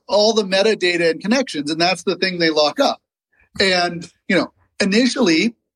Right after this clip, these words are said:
there was space by which, you know, you could get that social graph out of, out of Facebook and Twitter and all these others. And, um, Twitter didn't lock it down as much as others, but they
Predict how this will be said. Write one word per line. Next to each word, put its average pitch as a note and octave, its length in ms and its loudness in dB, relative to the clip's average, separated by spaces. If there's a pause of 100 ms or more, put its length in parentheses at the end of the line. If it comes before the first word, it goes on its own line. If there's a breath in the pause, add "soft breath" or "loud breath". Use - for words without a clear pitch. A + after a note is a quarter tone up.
(460)
there G3+ 220 0
was G#3 200 -2
space A#3+ 340 0
by G3 220 0
which, G#3+ 400 -2
you G#3 80 -8
know, F3 340 -4 (200)
you G#3 160 2
could G#3+ 200 0
get G3+ 240 0
that G3+ 220 0
social G#3 340 0
graph F3+ 320 0 (180)
out E3+ 240 2
of, E3 260 2 (280)
out F3 180 0
of F3 120 -2
Facebook F3 720 -2
and D#3 320 -2
Twitter F3+ 400 0
and D#3+ 100 0
all D#3+ 140 2
these D3+ 120 -2
others. D3+ 460 -2 (380)
And, F3+ 520 0 (400)
um, D3 500 -2 (340)
Twitter A#3 260 2
didn't F#3+ 320 -2
lock F3 240 0
it F3 80 0
down E3 220 0
as C#3+ 120 -4
much E3+ 180 -2
as F3+ 60 -6
others, B3 240 0
but G3 200 -4
they F#3 220 0